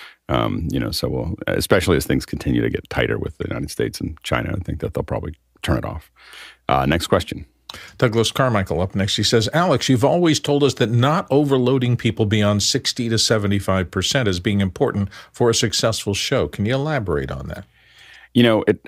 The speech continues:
Speaker 1: one of the things that a lot of, happens a lot is people will see people sitting around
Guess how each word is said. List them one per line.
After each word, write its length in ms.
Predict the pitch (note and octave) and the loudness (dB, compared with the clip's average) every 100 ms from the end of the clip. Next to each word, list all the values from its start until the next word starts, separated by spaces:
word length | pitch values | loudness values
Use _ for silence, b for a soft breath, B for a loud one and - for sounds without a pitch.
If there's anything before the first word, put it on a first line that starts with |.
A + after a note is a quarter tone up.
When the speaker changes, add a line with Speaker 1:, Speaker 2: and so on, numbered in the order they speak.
| B B B - _ | B B B -14 _
Speaker 1:
one 220 | B2 E3+ | 2 4
of 60 | D3+ | 4
the 80 | F2+ | 4
things 240 | F#2 D#2+ | 2 2
that 140 | E2 - | 0 2
a 80 | D#2+ | 2
lot 180 | D2 D2 | 4 2
of, 100 | C#2+ _ _ | -2 _ _
happens 420 | - F#2+ F2+ E2+ D2+ | -4 -2 2 2 2
a 40 | |
lot 280 | C#2 C2+ - | 2 0 0
is 80 | - | 0
people 280 | A#2 A#2+ | 2 4
will 100 | F#2+ | 2
see 220 | D#2 G2+ A2 | 2 2 2
people 240 | - D#2 | 0 0
sitting 260 | - D2+ C#2 | 0 0 0
around 480 | C2 A#1+ A1+ B1+ | 0 -2 -4 -8